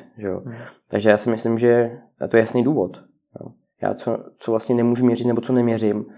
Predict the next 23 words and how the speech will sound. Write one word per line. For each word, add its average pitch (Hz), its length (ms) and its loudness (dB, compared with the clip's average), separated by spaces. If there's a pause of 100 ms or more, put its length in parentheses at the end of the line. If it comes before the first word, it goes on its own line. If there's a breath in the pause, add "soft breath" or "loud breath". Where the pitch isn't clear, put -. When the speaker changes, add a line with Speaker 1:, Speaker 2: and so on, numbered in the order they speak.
(160 loud breath)
Speaker 1:
tak 110 140 -4 (540)
o 127 120 -4
tom 120 200 0
mám 120 340 4
málo 117 200 2
informací 117 580 0
a - 20 2
nemůžu, 117 360 -2
ne-, 117 100 -2 (120)
nedokážu 120 600 4 (500)
vůbec 120 260 0
jako 123 160 -2
říkat, 120 260 2
že 120 80 2
to - 100 2
je 123 80 4
správně 117 720 2
Speaker 2:
Hmm. 123 120 -6
Speaker 1:
a 120 40 -2
nem-, 117 260 0
nedokážu 120 260 4
to 139 80 2
zlepšovat, 131 520 -2